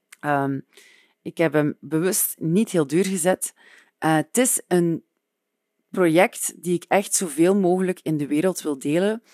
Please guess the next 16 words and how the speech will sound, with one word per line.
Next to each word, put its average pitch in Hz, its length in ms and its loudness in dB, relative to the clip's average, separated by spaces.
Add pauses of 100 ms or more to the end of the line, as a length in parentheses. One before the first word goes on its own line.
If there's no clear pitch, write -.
(440)
omdat 156 320 0
ik - 380 -4 (600)
merk, 170 640 -2
besef 165 600 -2
en 156 240 -8
gevoeld 180 440 -8
heb 180 140 -6
wat 151 100 -4
het 139 100 -8
voor 139 140 -10
mij 147 140 -4
gedaan 143 340 -8
heeft. - 420 -14 (600)
En 151 600 -2 (680)
sommige 202 520 -2
dingen 208 480 -2